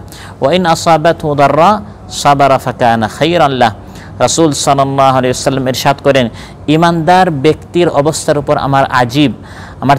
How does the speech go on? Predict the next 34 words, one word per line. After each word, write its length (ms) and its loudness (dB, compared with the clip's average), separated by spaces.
তাজ্জুব 440 2
লাগে, 320 2
আশ্চর্য 500 -2
লাগে, 360 0
বিস্ময়বোধ 680 0
আমি 160 0
হই। 200 0
সেটা 300 2
কি? 200 0
যদি 240 2
সে 180 2
সুখে 340 2
থাকে, 360 2
আল্লাহর 240 0
শুকরিয়া 400 2
আদায় 180 4
করে, 300 0
শুকরিয়া 380 0
আদায় 180 4
করা 160 2
তার 200 2
জন্য 300 0
ভালো। 300 2
আর 180 4
যদি 180 2
সে 320 0
অসুখে 380 0
হয়, 240 2
কষ্টে 340 0
হয়, 280 2
সমস্যায় 640 0
হয়, 220 2
বিপদে 420 2
হয়, 240 2